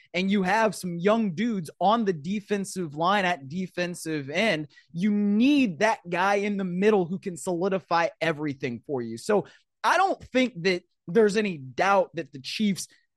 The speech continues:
uh, don't understand exactly what Chris Jones means to that defense, right?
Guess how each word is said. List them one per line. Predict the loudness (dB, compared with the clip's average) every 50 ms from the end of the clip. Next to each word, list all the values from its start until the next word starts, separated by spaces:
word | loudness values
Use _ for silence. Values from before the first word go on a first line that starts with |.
| _ _ 0
uh, | 2 2 2 0 -2 -2
don't | 0 2 2 0 2 0
understand | -2 -2 -2 -4 -8 -10 -4 -2 0 2 2 2 0 -2 -4
exactly | -8 -4 -2 0 0 0 -2 -2
what | -2 -2 -2
Chris | -2 -4 -6 -6 -2
Jones | -2 -2 -2 -2 -4 -6 -8
means | -8 -6 -8 -8 -10 -10 -10
to | -8 -4 -2
that | -2 -2 -2
defense, | -4 -6 -8 -8 -12 -14 -16 -16 -12 -6
right? | -2 0 0 0 0